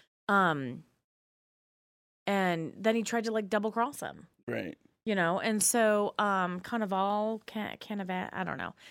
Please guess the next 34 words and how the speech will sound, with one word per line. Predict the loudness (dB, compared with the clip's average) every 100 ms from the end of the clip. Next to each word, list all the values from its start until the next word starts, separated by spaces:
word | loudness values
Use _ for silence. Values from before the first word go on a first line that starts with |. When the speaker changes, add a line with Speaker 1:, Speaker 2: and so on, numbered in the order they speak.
| -10
Speaker 1:
Anyway, | 0 4 4
so | 4 2
he | 0 0 2
was, | 2 0
he | -6 -2 0
was | 0
great. | -2 0 2 4
Speaker 2:
There | 6
were | 6 6
a |
ton | 4 -2 -2
of | -2
cameos | -2 -2 -2 -2 -4
in | -6
this | -6 2
Speaker 1:
Yeah. | 4 6 4
Speaker 2:
series. | 0
Speaker 1:
Um, | 2 4 4 2 2
what | 4
about | 6 4 2
Richard | 0 0 4
Iota | 4 4 2 2 2 2 0 -6 -2
as, | 2 4 2 0
uh, | 0 2 0 -2
Zero, | 2 4 6 6 4 -2
the, | 2 6
Speaker 2:
Mm-hmm. | 8 6 4
Speaker 1:
the, | 4 4 4
um, | 4 4 2 -2 -8 -14 _ _ _ _ _ _ 2
in, | 2 2
in | 2 2
the | 2
jailbreak | 2 2 2 4 4 2 0
with | 0 6 6 6